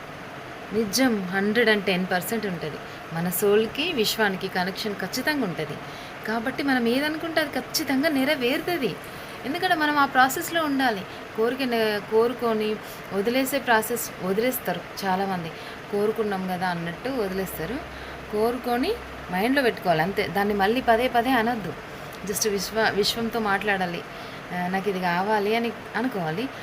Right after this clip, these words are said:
అనుకున్న తర్వాత ఓకే, దాన్ని మైండ్లో పెట్టుకొని దాని, ఆ దిశగా అడుగులు వేసుకుంటూ పోవాలి తప్ప మళ్ళీ దాన్ని,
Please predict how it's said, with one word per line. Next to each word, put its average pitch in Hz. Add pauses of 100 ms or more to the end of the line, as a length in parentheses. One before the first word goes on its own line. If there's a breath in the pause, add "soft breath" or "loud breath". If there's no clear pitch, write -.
(140 loud breath)
అనుకున్న 240
తర్వాత 240 (760)
ఓకే, 240
దాన్ని 196 (640)
మైండ్లో 208
పెట్టుకొని 220 (520 loud breath)
దాని, 214
ఆ 196
దిశగా 247
అడుగులు 208
వేసుకుంటూ 214
పోవాలి 190
తప్ప 175
మళ్ళీ 196
దాన్ని, 175